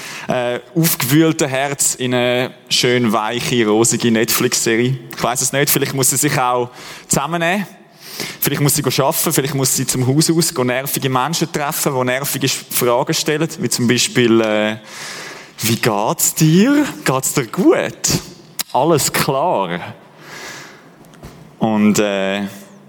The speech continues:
ja, was sagt denn die Ili? Was sagst denn du,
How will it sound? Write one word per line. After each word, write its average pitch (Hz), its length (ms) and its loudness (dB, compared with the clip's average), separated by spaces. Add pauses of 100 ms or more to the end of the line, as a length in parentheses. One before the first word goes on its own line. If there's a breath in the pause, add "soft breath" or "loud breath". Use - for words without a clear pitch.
(500)
ja, 113 260 0
was 110 180 -2
sagt 117 260 -4
denn 151 100 -2
die - 80 -4
Ili? 156 320 2 (1900 loud breath)
Was 117 160 0
sagst 127 260 -4
denn 120 120 0
du, 156 240 6